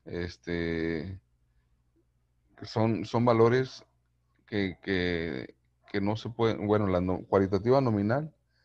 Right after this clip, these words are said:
que es la que, la que se puede or-, la que no acepta un orden o no admite, este, ordenarse,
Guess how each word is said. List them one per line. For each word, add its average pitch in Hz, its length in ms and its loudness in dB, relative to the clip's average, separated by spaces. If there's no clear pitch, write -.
que 101 280 4
es 104 180 -4
la 107 160 2
que, 78 760 -2
la 90 160 -6
que 101 120 -10
se 98 100 -4
puede 104 220 4
or-, 107 340 2
la 92 260 0
que 92 160 -4
no 101 460 -2
acepta 107 440 -4
un 113 120 2
orden 123 580 0
o 98 80 -10
no 98 140 0
admite, 107 640 2
este, 80 720 -4
ordenarse, 95 880 0